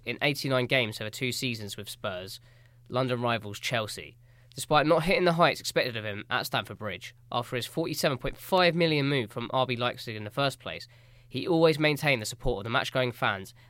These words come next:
as they always offered their persistent support, singing his name for all of his struggles. This move is sure to spark up a discussion between both sets of fans. We are back with sports reporters Alex Senji and Dan Palmer,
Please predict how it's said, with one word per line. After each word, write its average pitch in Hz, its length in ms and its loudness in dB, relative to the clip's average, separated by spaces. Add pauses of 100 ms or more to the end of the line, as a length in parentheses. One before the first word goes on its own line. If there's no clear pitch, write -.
as 113 80 -8
they 123 140 -2
always 143 340 0
offered 139 280 -2
their 117 320 0 (640)
persistent 147 480 -2
support, 110 440 -6
singing 127 340 0
his 120 160 -4
name 117 240 0
for - 120 -12
all 131 200 -2
of 104 80 -10
his 101 100 -8
struggles. 95 520 -8 (340)
This 170 220 2
move 160 180 6
is 113 80 -4
sure - 160 -2
to - 80 -6
spark - 260 -2
up 113 60 -10
a 117 60 -10
discussion 120 480 -2
between 104 260 -8
both 123 260 2
sets - 220 -6
of 107 80 -12
fans. 101 460 -4 (560)
We 143 100 0
are 143 60 0
back 156 240 4
with 135 100 -4
sports 175 340 2
reporters 135 440 0
Alex 156 320 4
Senji 117 480 2 (100)
and 117 160 -4
Dan 139 240 4
Palmer, 110 480 0